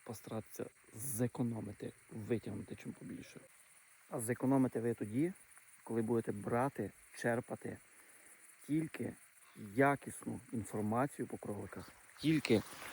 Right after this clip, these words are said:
якісні корма, якісну люцерну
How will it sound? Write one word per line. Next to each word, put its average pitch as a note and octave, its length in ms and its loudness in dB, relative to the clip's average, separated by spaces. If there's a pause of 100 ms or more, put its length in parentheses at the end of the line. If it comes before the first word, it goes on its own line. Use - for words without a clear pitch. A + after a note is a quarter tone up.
(100)
якісні A#2+ 720 12
корма, A2 560 8 (1800)
якісну A#2 520 8
люцерну G#2+ 720 6